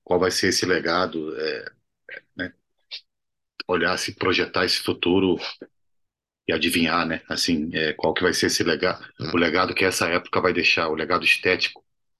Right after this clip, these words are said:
do cinema brasileiro. É, qual vai ser, né? Daqui a algum tempo, como que a gente vai olhar pra isso? É difícil.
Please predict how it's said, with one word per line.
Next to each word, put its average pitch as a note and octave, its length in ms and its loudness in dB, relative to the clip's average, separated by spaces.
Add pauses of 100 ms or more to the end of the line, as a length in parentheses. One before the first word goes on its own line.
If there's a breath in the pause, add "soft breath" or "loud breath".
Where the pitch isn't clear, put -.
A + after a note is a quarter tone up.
(680)
do - 60 -2
cinema E2 280 0
brasileiro. D#2+ 500 -4 (1700 loud breath)
É, D2+ 1000 0
qual F#2+ 160 2
vai E2+ 120 2
ser, E2 280 2
né? D2+ 200 -6
Daqui D#2+ 200 -2
a D#2+ 40 2
algum D#2 180 -2
tempo, - 300 -4
como E2+ 140 -2
que F2 60 0
a F2+ 40 2
gente F2 80 0
vai F#2 100 4
olhar E2 260 2
pra - 160 -6
isso? D2+ 160 -4
É - 20 -4
difícil. - 540 2